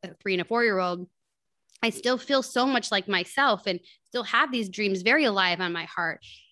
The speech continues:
Everybody, again, the way society paints it is like I was gonna lose myself. And that's, like, the way it's done. You just give up everything to your children and you lose yourself. And I'm like, "Well, that doesn't, that really wasn't my reality either." So I've had these multiple situations where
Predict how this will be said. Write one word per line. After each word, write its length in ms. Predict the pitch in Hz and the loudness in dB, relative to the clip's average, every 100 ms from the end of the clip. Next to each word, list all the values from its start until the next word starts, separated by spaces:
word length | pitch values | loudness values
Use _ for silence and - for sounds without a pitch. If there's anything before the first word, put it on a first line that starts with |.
| _ | _
Everybody, 640 | 208 226 247 226 214 208 - | -2 0 2 2 2 0 -2
again, 240 | 220 240 | 0 0
the 60 | 208 | 2
way 140 | 202 | 0
society 460 | 185 - 196 190 185 | -2 -6 0 0 0
paints 400 | - 220 320 - | -4 -2 -2 -2
it 80 | 175 | -8
is 160 | 165 | -4
like 140 | 165 170 | -6 -2
I 100 | 170 | -4
was 120 | 175 | -2
gonna 180 | 190 185 | -4 0
lose 320 | 196 330 330 | 6 6 6
myself. 600 | 220 190 - 180 170 175 - | 6 4 2 2 2 0 -4
And 140 | 185 | 0
that's, 180 | 214 220 | 0 0
like, 140 | 190 | 0
the 80 | 226 | 0
way 160 | 233 247 | 2 0
it's 140 | 202 | -2
done. 260 | 247 302 277 | 0 2 0
You 100 | 214 | -2
just 220 | 214 208 | -6 -2
give 180 | 277 302 | 0 2
up 160 | 285 - _ - | 0 0 _ 0
everything 460 | 302 311 294 302 | 2 0 0 -4
to 60 | 285 | -2
your 140 | 285 277 | -4 -2
children 420 | 285 277 254 240 | -2 0 0 0
and 100 | 214 | -2
you 80 | 220 | -2
lose 300 | 262 294 254 | 0 -2 -2
yourself. 400 | 262 - 240 240 | -4 0 0 0
And 80 | 240 | -2
I'm 60 | |
like, 180 | 240 - - - - _ _ - | -2 -4 -16 -20 -20 _ _ -4
"Well, 120 | 269 | 0
that 240 | 285 349 | 0 -2
doesn't, 360 | - 311 277 - | -2 0 -2 -2
that 160 | 277 - _ - | -2 -2 _ -10
really 240 | 220 269 269 | 0 2 4
wasn't 240 | 254 262 | 2 2
my 80 | 254 | 2
reality 460 | 254 254 254 262 | 2 2 2 0
either." 380 | 262 277 370 294 | -2 2 6 6
So 120 | - | 6
I've 80 | 262 | 2
had 240 | 214 269 254 | 2 -6 -4
these 200 | 262 - - - _ | -6 -8 -20 -20 _
multiple 460 | 220 240 285 240 254 | -2 0 -2 -4 -6
situations 760 | 240 226 214 247 262 226 202 | -4 -2 0 0 0 -2 -2
where 340 | 196 190 180 | 0 2 2